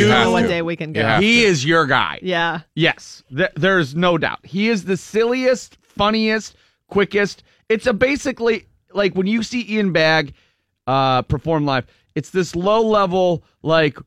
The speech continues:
Speaker 3: rumble of a laugh that is going the whole time
Speaker 1: <laughs> Yeah.
Speaker 3: with explosions of laughter in between. It's hard to catch your breath.
Speaker 2: Yeah.
Speaker 3: Yeah, he's very, very quick and, and super funny, um, and he's great with the crowd.
Speaker 1: Best crowd work I've ever seen.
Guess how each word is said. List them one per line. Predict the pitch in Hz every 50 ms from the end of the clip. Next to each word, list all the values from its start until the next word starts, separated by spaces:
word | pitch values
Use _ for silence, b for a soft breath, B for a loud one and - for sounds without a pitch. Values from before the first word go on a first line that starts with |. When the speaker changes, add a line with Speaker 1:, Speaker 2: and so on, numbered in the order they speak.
| _ -
Speaker 3:
rumble | 113 147 160 170 170 175 185 170
of | 165 147
a | 151
laugh | 139 131 135 139 151 165 160 -
that | 160 143
is | 143 135 113
going | 101 147 151 147 139 135 127 123 123
the | 117 143 135
whole | 110 156 165 160 160 135
time | - - 165 160 156 208 - - - - -
Speaker 1:
<laughs> | - 285 -
Yeah. | 101 104 104 -
Speaker 3:
with | 147 175 180 180 160 - - - _ _ _ _ _ _ _ _ -
explosions | 185 165 - - - - 185 190 190 190 196 165 147 175 160 151
of | 165 139
laughter | 151 151 147 143 - 156 139
in | 135 139
between. | 135 131 - - 160 131 101 85
It's | - - -
hard | - 208 208
to | 226 -
catch | - 202 - -
your | 175
breath. | 147 185 175 - - - _ _ _
Speaker 2:
Yeah. | 240 185 180 175 160 135 156 147
Speaker 3:
Yeah, | - 170 165 117 -
he's | - 135 170 165 151 -
very, | - 123 127 135 165 196 208 208 202 190 165 135 120
very | 104 104 113 151 190 208 208 190 185 170 156
quick | - - 151 135 - -
and, | 123 120 123 - _ _
and | - 135 131 131
super | - - - 185 196 160 170 147 131
funny, | - 135 131 123 123 120 120 - b b b b b b b b
um, | 117 120 120 117 113 110 - _ _
and | 135 135 131
he's | 131 117 -
great | - 127 143 151
with | 135 135 123
the | 117 -
crowd. | - - 120 107 90 67 58 -
Speaker 1:
Best | - 143 147 147 - -
crowd | - 143 135 127 123 117
work | 113 110 101 -
I've | 107 104 95
ever | 101 98 90 95
seen. | - - - 82 76